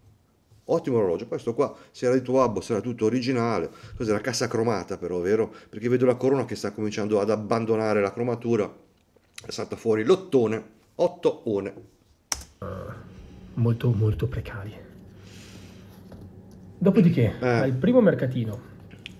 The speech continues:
Speaker 2: in cui mi sono recato, all'età di circa undici anni,
Speaker 1: Mm.
Speaker 2: dodici, ho acquistato questo Tissot Seastar,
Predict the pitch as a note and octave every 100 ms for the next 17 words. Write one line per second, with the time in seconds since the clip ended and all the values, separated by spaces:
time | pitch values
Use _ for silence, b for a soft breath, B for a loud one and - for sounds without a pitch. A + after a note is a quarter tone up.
0 | - - - C3+ B2+ B2+ A#2+ A#2+ A#2 D3
1 | C#3+ - A2 A2+ A2 G#2 A#2 A2 A2+ G#2+
2 | - - - - - - - A#2 A#2+ A#2+
3 | G#2+ A#2 - - E3 G#2 - C#3 B2 A#2+
4 | G3 G3+ - B B B B - C#3 B2+
5 | F#3+ C3 C#3+ B2+ - B2 - E3+ - B2+
6 | - - - B2+ A2+ - A2+ B2+